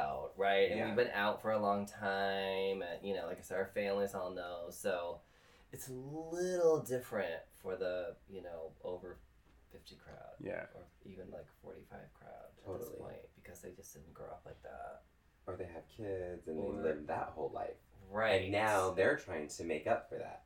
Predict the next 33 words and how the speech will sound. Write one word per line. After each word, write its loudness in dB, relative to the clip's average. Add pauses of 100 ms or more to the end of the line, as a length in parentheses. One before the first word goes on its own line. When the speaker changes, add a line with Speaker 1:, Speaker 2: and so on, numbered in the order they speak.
(100)
Speaker 3:
Mm-hmm. -2
Speaker 1:
Yeah. 0
Speaker 2:
So 4
that's 6
another 2
thing. -2
Like, 0
if -4
I 2
do 0
end 2
up -6
dating, -4
'cause -10
I 0
still 4
end 2
up -2
dating -2
older -4
men, 0
and -2
it's -10
like, -4
I -4
feel 0
like 0
they're 0
still -6
trying -6
to -6
live 0
that, -2